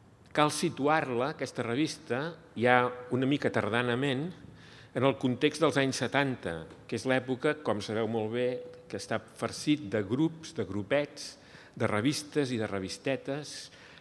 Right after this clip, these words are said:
l'Estrofa a Lleida, Faig a Manresa, Reduccions a Vic, amb unes característiques una mica diferents, Tarot de quinze, a l'Autònoma,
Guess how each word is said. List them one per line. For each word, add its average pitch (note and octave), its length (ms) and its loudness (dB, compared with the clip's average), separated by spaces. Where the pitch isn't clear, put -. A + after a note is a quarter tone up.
l'Estrofa B2 640 2
a - 20 2
Lleida, C3+ 400 2
Faig B2 400 -2
a A2+ 40 -2
Manresa, A2+ 640 -2
Reduccions A#2 720 0
a A2+ 80 0
Vic, B2 380 -6
amb G#2+ 100 -6
unes G#2+ 160 -6
característiques G#2 720 -4
una G#2+ 160 0
mica G#2+ 240 -2
diferents, B2 560 -4
Tarot A#2 280 6
de G#2+ 80 2
quinze, C#3+ 400 0
a D3 320 -2
l'Autònoma, C3 720 2